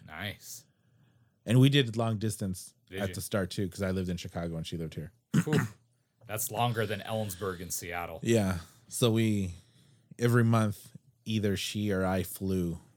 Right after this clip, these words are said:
Speaker 2: here or, or back to Chicago.
Speaker 1: Yeah.
Speaker 2: For, so that was, happened for a year.
Speaker 1: Really?
Speaker 2: And then it's like, "You know what? I gotta, I gotta move."
Speaker 1: Yeah.
Speaker 2: 'Cause, uh, when I started flying here, I could get a ticket, a round trip ticket for, like, a hundred and forty dollars.
Speaker 1: Yeah.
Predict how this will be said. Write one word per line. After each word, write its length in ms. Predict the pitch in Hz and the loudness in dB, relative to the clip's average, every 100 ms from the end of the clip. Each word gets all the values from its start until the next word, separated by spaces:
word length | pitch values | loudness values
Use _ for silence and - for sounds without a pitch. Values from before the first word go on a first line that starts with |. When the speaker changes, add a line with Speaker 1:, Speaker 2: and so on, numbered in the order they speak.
| _ _ _ | _ _ _
Speaker 2:
here 380 | - 101 95 85 | -6 -2 0 0
or, 380 | 71 85 80 - _ - | -2 -4 -4 -8 _ -14
or 160 | 82 82 | -6 -4
back 300 | 85 80 - | -2 -2 -4
to 120 | 90 | -8
Chicago. 500 | - 80 82 80 76 | -8 -6 -4 -4 -6
Speaker 1:
Yeah. 240 | 85 90 - - _ | -8 -12 -14 -18 _
Speaker 2:
For, 240 | - 101 87 | -8 -4 2
so 160 | 123 | 2
that 200 | 107 135 | 4 2
was, 160 | 113 95 | 0 -2
happened 320 | 107 92 92 | -4 -4 -6
for 160 | - 85 | -6 -6
a 60 | |
year. 440 | 85 101 98 76 - - | -4 -2 -2 -4 -8 -12
Speaker 1:
Really? 260 | 92 92 - - | -10 -10 -10 -8
Speaker 2:
And 100 | 85 | -2
then 100 | 95 | 0
it's 120 | 87 | 0
like, 120 | 90 | -2
"You 60 | 98 | 0
know 100 | 110 | 4
what? 220 | 110 104 - 98 | 4 2 -2 -6
I 40 | |
gotta, 340 | 90 87 80 - _ _ _ _ _ _ _ _ _ _ 90 | -2 -2 -2 -8 _ _ _ _ _ _ _ _ _ _ -4
I 40 | |
gotta 180 | 87 87 | 0 2
move." 380 | 87 87 85 - | 2 2 0 -4
Speaker 1:
Yeah. 380 | 80 82 95 95 - _ _ - | -8 -4 -2 -4 -8 _ _ -8
Speaker 2:
'Cause, 140 | 92 | -2
uh, 280 | 87 78 80 - _ _ _ _ _ _ | 0 0 -4 -10 _ _ _ _ _ _
when 180 | 107 120 | 6 8
I 140 | 131 | 6
started 800 | 147 - - 131 156 185 185 143 _ _ _ _ - | 4 2 2 4 6 6 4 0 _ _ _ _ -20
flying 440 | - 120 127 143 151 | -4 2 4 6 8
here, 220 | 156 147 | 8 6
I 140 | 127 | 4
could 160 | 127 110 | 2 2
get 140 | 123 117 | 2 2
a 40 | |
ticket, 540 | 98 - 113 120 117 - | 0 -2 0 2 0 -2
a 60 | 98 | 0
round 300 | 101 107 117 | 2 2 2
trip 160 | 113 90 | 0 0
ticket 320 | 101 110 98 | -2 0 -2
for, 180 | 101 92 | 0 2
like, 200 | 85 85 | 0 -2
a 40 | |
hundred 280 | 85 101 95 | -2 0 0
and 100 | 87 | -2
forty 260 | - 85 85 | -2 -2 -2
dollars. 500 | 78 76 64 - - | -4 -8 -12 -16 -16
Speaker 1:
Yeah. 200 | 87 76 | -12 -12